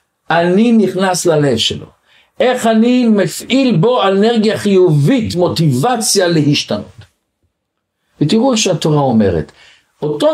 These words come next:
פסוק שהתורה אומרת, "תוכיח, תוכיח את עמיתך", מה התורה מקדימה? "לא תשנא את אחיך בלבביך", "הוכח, תוכיח את עמיתך", "ולא תישא עליו חטא". דבר ראשון, הפסוק אומר, "לא תשנא אותו",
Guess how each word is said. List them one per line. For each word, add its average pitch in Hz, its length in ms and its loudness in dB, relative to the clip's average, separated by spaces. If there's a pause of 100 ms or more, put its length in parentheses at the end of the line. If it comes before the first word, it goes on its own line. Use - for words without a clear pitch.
פסוק 240 320 0
שהתורה 190 420 0
אומרת, 190 300 -2
"תוכיח, 160 420 -2
תוכיח 123 460 -2
את 113 100 -2
עמיתך", 110 360 0
מה 160 260 0
התורה 190 280 -2
מקדימה? 113 540 0 (960)
"לא 208 340 2 (120)
תשנא 208 420 0
את 202 140 -2
אחיך 180 320 0
בלבביך", 139 720 0 (1300)
"הוכח, 202 720 0
תוכיח 180 420 2
את 160 120 -2
עמיתך", 170 540 0 (460)
"ולא 180 560 2 (120)
תישא 208 380 0
עליו 156 340 0
חטא". 98 320 -8 (1160)
דבר 175 160 0
ראשון, 233 260 0
הפסוק 196 320 -2
אומר, 196 240 2
"לא 226 240 2
תשנא 233 340 0
אותו", 220 340 -4